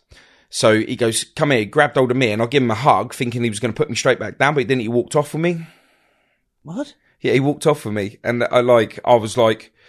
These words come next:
Speaker 1: he goes, "You ain't getting him back. I'll come back for the others." And then he walked off. The police got me back,
Speaker 2: Yeah.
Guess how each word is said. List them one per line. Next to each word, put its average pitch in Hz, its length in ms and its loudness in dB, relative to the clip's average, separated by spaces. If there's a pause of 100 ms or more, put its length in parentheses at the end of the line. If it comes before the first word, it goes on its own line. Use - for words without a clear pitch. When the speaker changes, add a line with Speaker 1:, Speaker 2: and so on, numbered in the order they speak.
(120)
Speaker 1:
he 143 120 0
goes, 131 320 4 (320)
"You 131 160 2
ain't 131 100 0
getting 117 220 -2
him 110 200 -4
back. - 520 -6
I'll 110 100 -2
come 113 200 0
back 107 160 0
for - 120 -8
the 120 120 2
others." 101 440 0
And 117 120 -2
then 113 120 -2
he 117 160 -6
walked 135 320 -4
off. - 440 -2 (920)
The 151 100 -6
police 165 240 2
got 107 160 0
me 90 120 -8
back, - 500 -8
Speaker 2:
Yeah. 202 240 -8